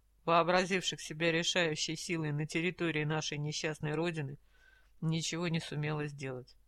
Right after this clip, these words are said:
"Почему не сумела, Александр Васильевич?" в искреннем удивлении воскликнул Воронцов. "Там же и делать-то нечего было.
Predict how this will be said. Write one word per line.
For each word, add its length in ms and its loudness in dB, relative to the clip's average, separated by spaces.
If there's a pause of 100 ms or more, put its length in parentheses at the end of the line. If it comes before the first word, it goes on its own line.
(300)
"Почему 400 4
не 120 8
сумела, 500 2
Александр 520 2
Васильевич?" 640 0 (300)
в 180 -2
искреннем 640 2
удивлении 640 2
воскликнул 640 -2
Воронцов. 520 2 (480)
"Там 200 8
же 160 6
и 20 0
делать-то 460 2
нечего 440 0
было. 340 -6